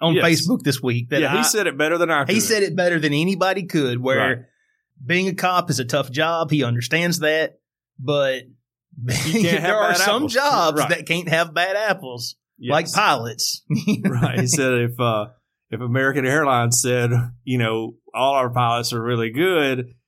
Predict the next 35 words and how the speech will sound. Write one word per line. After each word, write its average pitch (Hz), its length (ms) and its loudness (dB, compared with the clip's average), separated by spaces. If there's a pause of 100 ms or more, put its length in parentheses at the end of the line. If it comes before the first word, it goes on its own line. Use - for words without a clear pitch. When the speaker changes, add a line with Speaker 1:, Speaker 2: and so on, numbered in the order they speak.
(240)
Speaker 2:
and 113 220 -4
they 110 200 -4
are 107 120 -4
great 117 280 0
at 107 80 -8
landing 113 300 -4
the 107 100 -8
plane, 139 340 0
but 120 80 -2
we 120 120 -2
got 117 140 0
a 110 60 -2
few 123 380 -2
bad 117 300 2
apples 104 340 -2
that 107 100 -6
like 104 260 -2
crashing 107 480 -2
into 101 300 -6
the 98 120 -6
side 98 300 0
of 98 80 -6
a 98 100 -6
mountain," 104 560 -2 (140)
that's, 127 280 -4
you 127 160 -8
just 127 140 -4
can't 127 220 -4
have 170 200 2
Speaker 1:
You 180 60 2
Speaker 2:
that. 196 100 0
Speaker 1:
can't 156 140 0
have 196 220 0
that. 117 200 -4
Speaker 2:
Right. 107 220 0